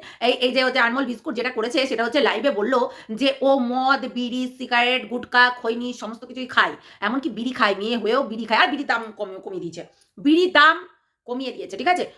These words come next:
বিড়ি খেতেই পারে, বিড়ি খেতেই পারে। তো কথা হচ্ছে এটাই, উম, যে বিড়িও পর্যন্ত খায়। তো তারপরেও, হুম, এর মা বাবা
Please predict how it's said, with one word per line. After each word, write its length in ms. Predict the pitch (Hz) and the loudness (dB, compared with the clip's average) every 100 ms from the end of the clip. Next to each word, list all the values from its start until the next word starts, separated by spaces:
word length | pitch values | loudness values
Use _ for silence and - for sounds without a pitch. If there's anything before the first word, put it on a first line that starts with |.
| - | -6
বিড়ি 160 | 285 | -4
খেতেই 240 | 277 254 190 | -2 -2 -2
পারে, 160 | - - | -4 -10
বিড়ি 240 | 175 339 403 | 0 2 2
খেতেই 300 | 269 320 311 | 2 2 2
পারে। 220 | 202 151 - _ _ | -2 -8 -16 _ _
তো 80 | 262 | -2
কথা 180 | 269 | 4
হচ্ছে 180 | 311 311 | 4 4
এটাই, 260 | 294 285 392 | 0 0 0
উম, 260 | 320 262 233 | -2 -4 -2
যে 160 | 254 247 233 214 | -2 -4 -8 -8
বিড়িও 240 | 254 330 | 2 2
পর্যন্ত 340 | 330 285 269 262 | 4 0 0 -2
খায়। 300 | 277 208 294 - - - | 0 2 0 -4 -20 -6
তো 400 | 269 277 269 269 | 0 2 2 0
তারপরেও, 600 | 269 269 320 262 277 349 330 - _ - | 2 2 2 0 2 2 2 -6 _ -10
হুম, 200 | 349 269 - - | -8 -8 -10 -4
এর 260 | 294 359 | 0 2
মা 280 | 330 285 269 | 4 4 4
বাবা 280 | 233 226 | 2 2